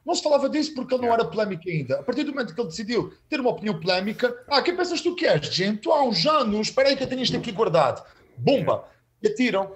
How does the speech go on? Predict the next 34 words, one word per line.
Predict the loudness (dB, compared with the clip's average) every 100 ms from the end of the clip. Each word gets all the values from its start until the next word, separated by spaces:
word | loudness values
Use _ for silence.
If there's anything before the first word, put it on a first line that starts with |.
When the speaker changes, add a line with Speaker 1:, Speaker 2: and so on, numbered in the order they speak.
| -2
Speaker 1:
Último | -2 0 0
caso, | 2 2
eu | 2
estou | -2
a |
te | -4
interromper | -4 -2 -2
como | -2 0
graças, | 2 0 -2 -6
mas | -6 -6 -8 -18 -20 _ _
ainda | 0 0
tens, | 0 -2
por | -4
exemplo, | -4 -4 -8
o | -8
caso | -2 -2 -2
do | -4
Joe | -4 0
Rogan, | 2 2 0 -2 -8 _ _ -18
que | -2 2
é, | 4 4 -2 -6
eu | -4
não | -2
sou | -4
necessariamente | -2 -2 0 -4
fã | -4 -2 0 -2 -6
do | -10 -2
Joe | 0
Rogan, | 2 2 2 -2 -8 _ _
mas | -2 0
quando | 0 -2 -2
o |
Neil | -2 0 2
Young | 2 2 -2 -4